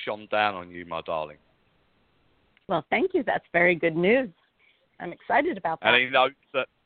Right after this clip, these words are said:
Speaker 1: and he, and he knows that there's a lot of support and love that's coming forward for you at this time.
Speaker 2: I'm feeling it.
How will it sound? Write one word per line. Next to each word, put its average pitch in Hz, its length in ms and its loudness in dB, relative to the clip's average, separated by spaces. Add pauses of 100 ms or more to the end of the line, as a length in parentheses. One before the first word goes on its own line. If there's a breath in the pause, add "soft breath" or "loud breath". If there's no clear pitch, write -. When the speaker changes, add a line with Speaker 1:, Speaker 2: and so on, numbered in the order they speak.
(360)
Speaker 1:
and 127 160 0
he, 131 80 -8 (120)
and 131 120 -6
he 127 100 -12
knows 131 360 -2 (140)
that 123 180 -2 (200)
there's 120 220 -2
a 123 40 -4
lot 123 220 -2
of - 160 -8
support - 400 -4
and 110 160 -8
love 113 180 4 (120)
that's 107 240 -12
coming 107 280 -8 (120)
forward 104 280 -8 (120)
for 110 60 -14
you 95 240 -8
at - 100 -10
this 95 120 -10 (140)
time. 85 260 -10 (1600)
Speaker 2:
I'm 208 180 -6
feeling 233 380 2
it. 196 100 -8